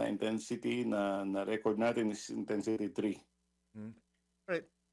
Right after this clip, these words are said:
Speaker 2: Director, sa ganito mga pagkakataon, ah, sa inyo naman po mismo nang galing yung, ah, paalala na may mga susunod pang mga aftershock sa mga darating na araw.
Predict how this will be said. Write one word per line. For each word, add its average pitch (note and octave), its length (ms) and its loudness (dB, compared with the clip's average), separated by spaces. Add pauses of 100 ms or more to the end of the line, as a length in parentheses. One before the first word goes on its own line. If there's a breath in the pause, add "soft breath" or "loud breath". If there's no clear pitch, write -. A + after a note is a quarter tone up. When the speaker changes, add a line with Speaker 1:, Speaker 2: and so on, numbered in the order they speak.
Speaker 2:
Director, G3 320 0
sa F3+ 160 -4
ganito F3+ 320 -4
mga D#3+ 240 -2
pagkakataon, C3 800 0
ah, F#2+ 480 0
sa G2+ 160 -4
inyo B2+ 240 0
naman B2 240 0
po A#2+ 160 0
mismo A#2 400 -4
nang A2+ 160 -2
galing G#2 480 2
yung, G2+ 160 -6
ah, F#2+ 160 -4
paalala G2+ 560 0
na F#2+ 480 -2
may B2 240 -4
mga C#3+ 320 0
susunod B2+ 560 -4
pang A#2 160 -2
mga A2 400 -2
aftershock A2 400 -2
sa - 160 -6
mga G2+ 560 -2
darating G#2+ 400 -2
na A2+ 80 -4
araw. G#2 480 -2